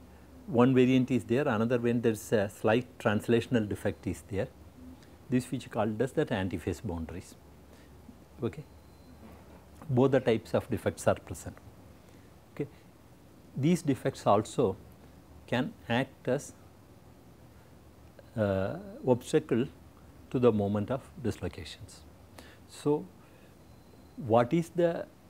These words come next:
strength of this obstacle will decide how much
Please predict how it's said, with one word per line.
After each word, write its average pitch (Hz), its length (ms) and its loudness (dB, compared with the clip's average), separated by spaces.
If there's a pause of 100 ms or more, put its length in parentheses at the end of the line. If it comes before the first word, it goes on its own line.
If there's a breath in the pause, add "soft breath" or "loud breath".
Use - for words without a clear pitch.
(600)
strength 131 460 -2
of 151 120 -2
this 135 200 -6
obstacle 131 500 -8 (240)
will 120 140 0
decide 110 480 -6 (680)
how 110 140 2
much 127 360 -2